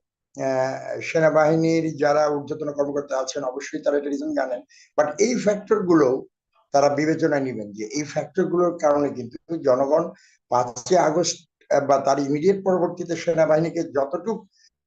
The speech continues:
ভালোবেসে বরণ করে নিয়েছিল, সেটা কিন্তু আস্তে আস্তে, আহ, কমে গিয়েছে। আহ, যেমন একটা উদাহরণ দেওয়া যেতে পারে, ছাত্রদের ক্ষেত্রে এটা হয়েছে, তাদের আন্দোলনের ক্ষেত্রে। যখন তারা তাদের বিভিন্ন মোটিভ দেখা গিয়েছে এবং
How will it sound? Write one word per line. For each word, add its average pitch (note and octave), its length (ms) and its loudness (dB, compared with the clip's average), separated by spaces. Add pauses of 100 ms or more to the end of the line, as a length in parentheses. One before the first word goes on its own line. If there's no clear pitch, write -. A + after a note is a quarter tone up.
(680)
ভালোবেসে D#3+ 440 2
বরণ F3+ 300 2
করে G3 180 4
নিয়েছিল, D#3 400 -2
সেটা D#3 320 -8
কিন্তু D3 360 -10
আস্তে B2+ 400 -4
আস্তে, D#3 520 -2 (680)
আহ, C#3 120 0 (120)
কমে G#3+ 240 4
গিয়েছে। C#3 460 -2 (640)
আহ, D3 280 2
যেমন F3+ 220 2
একটা F3 140 -2
উদাহরণ F3 320 2
দেওয়া F#3 160 0
যেতে F3 200 -4
পারে, F3 180 -2
ছাত্রদের F3+ 500 -4
ক্ষেত্রে F#3+ 300 -4
এটা E3 180 -2
হয়েছে, C#3+ 460 -2
তাদের B2+ 220 -6
আন্দোলনের C3 320 -4
ক্ষেত্রে। A2+ 360 -4
যখন D3 240 0
তারা D#3+ 340 4 (420)
তাদের C3+ 220 2
বিভিন্ন C#3+ 320 0
মোটিভ C#3+ 380 2
দেখা D#3 300 2
গিয়েছে D#3 480 0
এবং D3+ 420 0